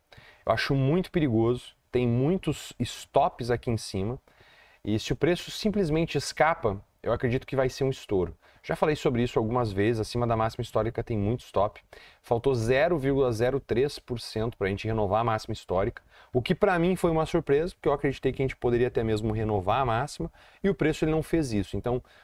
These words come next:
os vendedores defenderam bem aquela região. Dito isso, a gente tem dois pontos primordiais, principais do nódulo de volume. O primeiro tá aqui,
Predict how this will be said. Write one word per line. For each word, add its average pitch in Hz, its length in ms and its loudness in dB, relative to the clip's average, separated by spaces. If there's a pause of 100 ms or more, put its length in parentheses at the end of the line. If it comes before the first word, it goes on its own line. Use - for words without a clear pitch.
(140)
os 123 140 -2
vendedores 147 380 2
defenderam 147 520 2
bem 127 420 2 (160)
aquela 107 300 2
região. 98 440 0 (640)
Dito 143 340 2
isso, 143 500 0 (280)
a - 80 2
gente 135 160 0
tem 170 200 2
dois 175 260 2
pontos 160 440 -2
primordiais, 160 1080 2
principais 160 800 0
do 151 120 2
nódulo 147 320 2
de 147 100 0
volume. 143 440 2
O 113 80 -8
primeiro 151 560 2 (220)
tá 156 100 4
aqui, 180 420 -2